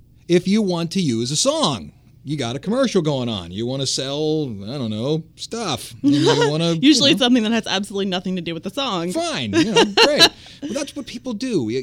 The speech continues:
Speaker 1: the song will allow you to
Speaker 2: Right,
Speaker 1: remember
Speaker 2: yeah.
Speaker 1: it. Right,
Speaker 2: Yeah, that's
Speaker 1: right. You gotta deal with either the music company that recorded it, they may very well own the actual sound recording, the
Speaker 2: Mm-hmm.
Speaker 1: record,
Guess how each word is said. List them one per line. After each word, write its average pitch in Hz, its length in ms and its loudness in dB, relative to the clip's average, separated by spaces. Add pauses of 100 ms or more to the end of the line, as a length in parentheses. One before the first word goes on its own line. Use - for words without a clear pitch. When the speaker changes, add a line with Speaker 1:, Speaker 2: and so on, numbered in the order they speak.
Speaker 1:
the 151 120 -4
song 196 400 -2
will 214 120 0
allow 156 220 -4
you 151 160 0
to 214 100 -4
Speaker 2:
Right, 208 240 4
Speaker 1:
remember 165 360 0
Speaker 2:
yeah. 214 80 -4
Speaker 1:
it. - 260 -14
Right, 180 220 -2
Speaker 2:
Yeah, 165 200 0
that's 175 140 -6
Speaker 1:
right. 131 140 -8 (640)
You 190 120 6
gotta 226 260 2
deal 202 240 4
with 190 140 6
either 135 480 0 (220)
the 131 100 0
music 151 420 4
company 202 340 4
that 202 120 0
recorded 117 480 0
it, 123 200 -4 (120)
they 123 440 0
may 196 220 4
very 165 300 0
well 151 280 2
own 135 200 -2
the 123 160 -2
actual 147 580 -2
sound 143 580 -2
recording, 117 680 0
the 240 80 0
Speaker 2:
Mm-hmm. 180 160 0
Speaker 1:
record, 135 380 -2